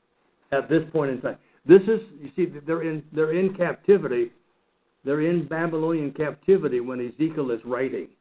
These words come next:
See, they've already been taken captive. Jerusalem has already been destroyed under the Old Covenant in six hundred B C. And now they're in captivity with, under Daniel and, uh, Ezekiel and Daniel.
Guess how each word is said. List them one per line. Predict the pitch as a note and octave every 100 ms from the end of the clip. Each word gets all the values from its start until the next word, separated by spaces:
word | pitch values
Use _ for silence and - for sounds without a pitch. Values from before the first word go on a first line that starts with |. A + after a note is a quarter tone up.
| _ _ _ _ _ -
See, | B2
they've | C3 C3+
already | D3+ E3 E3
been | D#3 D#3
taken | D#3+ D#3 D#3
captive. | D#3+ D3 - B2+ B2
Jerusalem | C#3 E3 F#3 D#3+
has | C3
already | C#3+ E3 D#3+ D#3+
been | D3 C#3+
destroyed | C#3 _ D3 A#2+ A#2 - _ -
under | C3+ C3
the | B2+
Old | C#3 D3
Covenant | D3+ C3+ C3+
in | A#2+ -
six | D#3 -
hundred | D#3 C#3+ B2+
B | C#3 C#3+ -
C. | B2 G2 - _ _ _ _ _ _ _ _
And | - C3+
now | D3 E3 F3+
they're | D#3 D#3
in | D3+ D3+
captivity | E3 D#3 D#3 G3 F3+ C3 B2 B2+ C#3+
with, | C3 C3 C#3+
under | D3+ C#3+
Daniel | C3+ C#3+ D#3 D#3+ E3 D#3+
and, | D3 C#3+ C3
uh, | C3
Ezekiel | C3+ B2+ C#3+ D3 D3
and | D3 C#3
Daniel. | C3 A#2+ A#2 B2+